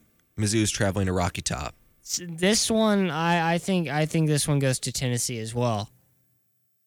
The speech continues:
Speaker 1: I can't argue with that. I'm going with Tennessee as well. All right. Texas A and M is coming into Mizzou Arena on February ninth. I have Mizzou here.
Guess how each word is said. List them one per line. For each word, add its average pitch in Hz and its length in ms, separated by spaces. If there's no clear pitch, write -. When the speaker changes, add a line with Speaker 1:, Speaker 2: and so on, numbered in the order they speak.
Speaker 1:
I - 40
can't 104 220
argue 110 200
with 107 120
that. 113 160
I'm 104 100
going 101 180
with 101 100
Tennessee 98 280
as 90 100
well. 90 240
All 98 80
right. 92 200
Texas - 320
A 190 120
and 165 100
M 139 240
is 101 240
coming 131 360
into 117 380
Mizzou 101 260
Arena 98 220
on 90 60
February 107 400
ninth. 85 500
I 123 120
have 135 80
Mizzou 98 300
here. 82 340